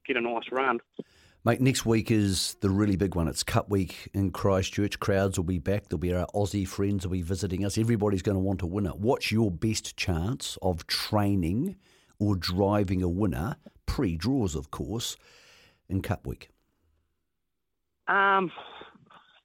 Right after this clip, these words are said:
Speaker 1: I'd probably have to say Manhattan, um, in the big mares race on show day. Um, she's probably, yeah, she's going great guns, so she, she'll be a good chance. And, um, yeah, I'll,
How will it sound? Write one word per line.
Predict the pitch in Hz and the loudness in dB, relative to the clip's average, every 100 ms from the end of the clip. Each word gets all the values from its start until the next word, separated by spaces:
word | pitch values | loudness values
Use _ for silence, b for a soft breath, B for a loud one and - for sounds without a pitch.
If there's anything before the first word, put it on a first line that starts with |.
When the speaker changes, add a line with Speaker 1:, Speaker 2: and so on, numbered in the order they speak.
| _ 226 | _ -14
Speaker 1:
I'd | - | 0
probably | 240 185 | 2 4
have | 180 - | 2 0
to | 139 | -2
say | 170 160 | 2 2
Manhattan, | 147 147 131 139 165 - 135 131 135 | 2 2 2 0 -2 -4 -12 -2 2
um, | 131 127 127 135 | 2 2 0 0
in | 135 | 4
the | 123 117 | 2 2
big | 135 120 | 0 4
mares | 127 131 - | 2 2 2
race | 127 120 123 | 0 2 -2
on | 110 - | -2 2
show | 135 139 | 4 4
day. | 131 127 131 - B B B B _ _ | 4 2 0 -4 B B B B _ _
Um, | 123 123 113 117 113 - _ _ _ _ _ _ _ - | 0 2 2 2 -2 -6 _ _ _ _ _ _ _ -2
she's | - 120 | 2 2
probably, | - 117 117 117 120 233 | 2 0 2 0 0 0
yeah, | 127 - | 0 2
she's | 120 | 0
going | 117 113 107 | 2 0 2
great | 120 123 - | 2 0 0
guns, | 127 131 123 - | 0 0 -4 0
so | 120 120 120 B B B B - | 2 4 2 B B B B -8
she, | - - | -6 2
she'll | 135 | 4
be | 123 | 4
a | 113 | 4
good | 123 - | 2 2
chance. | 131 139 135 - | 2 2 0 0
And, | 123 123 131 - | 2 2 -2 -2
um, | 127 131 123 - B B B - - _ _ _ - | 0 2 -2 -8 B B B -16 -20 _ _ _ 2
yeah, | 147 | 4
I'll, | 120 | 4